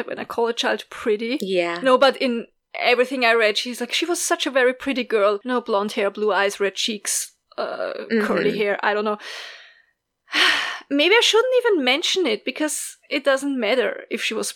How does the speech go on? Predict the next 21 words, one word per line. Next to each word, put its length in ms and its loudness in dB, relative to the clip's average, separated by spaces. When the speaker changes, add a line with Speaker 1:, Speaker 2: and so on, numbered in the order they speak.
Speaker 1:
pretty 460 -2
or 140 -2
not 300 -6
pretty, 360 -2
whatever 520 4
that 180 2
is. 300 0
It 120 0
gives 200 0
me 100 4
this 160 2
sour 520 4
taste 480 -8
in 120 -2
my 140 2
mouth. 520 0
Like, 400 2
it, 220 -10
it's 220 -8
kind 280 0
of 280 0